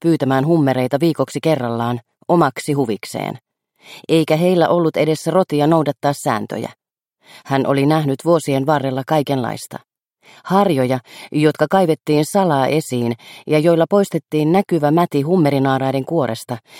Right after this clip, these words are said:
jotta ne saatiin näyttämään lailliselta saalilta. Vieraiden mertojen kokemista ja jopa sukeltajia, jotka kävivät käsin poimimassa hummerit toisten merroista. Toisinaan hän mietti, mihin kaikki lopulta päättyisi.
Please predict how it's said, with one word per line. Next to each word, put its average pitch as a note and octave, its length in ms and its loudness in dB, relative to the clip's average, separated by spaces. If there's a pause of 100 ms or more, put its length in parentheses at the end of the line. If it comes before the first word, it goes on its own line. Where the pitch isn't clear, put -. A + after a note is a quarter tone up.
(120)
jotta C#3 420 -2
ne B2+ 100 2
saatiin C3+ 400 -2
näyttämään C#3 520 0
lailliselta D3 540 0
saalilta. A2 600 -4 (760)
Vieraiden G3 460 4
mertojen E3 560 2
kokemista C3 640 -2 (360)
ja E3+ 140 2
jopa F3+ 280 2
sukeltajia, B2+ 720 -4 (280)
jotka D3 400 2
kävivät D#3 420 2
käsin D#3 360 0
poimimassa C3 580 0
hummerit C#3 480 0
toisten D3 360 -2
merroista. A#2+ 600 -4 (1300)
Toisinaan F#3+ 500 4
hän F3 140 2
mietti, F3+ 420 2
mihin D3 220 2
kaikki E3+ 340 0
lopulta D#3+ 380 0
päättyisi. - 580 -8